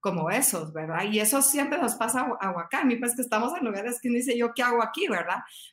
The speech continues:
Pero también es, es poder contar en chiquito, no importa el emprendimiento de cada uno de ustedes qué tan pequeño es, pero si uno aprende a generar cambio con algo chiquito, eso ya se escala, ¿verdad?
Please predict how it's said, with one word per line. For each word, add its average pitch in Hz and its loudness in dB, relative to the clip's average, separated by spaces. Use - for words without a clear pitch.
Pero 240 4
también 208 0
es, 262 0
es 233 -2
poder 240 -4
contar 233 0
en 262 2
chiquito, 285 -4
no 233 0
importa 269 0
el 208 0
emprendimiento 196 -2
de 247 -6
cada 247 0
uno 262 0
de 240 -2
ustedes 240 -6
qué 254 -4
tan 269 -6
pequeño 240 -2
es, 311 0
pero 214 2
si 233 -2
uno 277 2
aprende 294 -2
a 226 -2
generar 202 -4
cambio 269 2
con 185 -6
algo 240 -4
chiquito, 277 -6
eso 214 -2
ya 247 2
se 240 0
escala, 208 -2
¿verdad? 175 0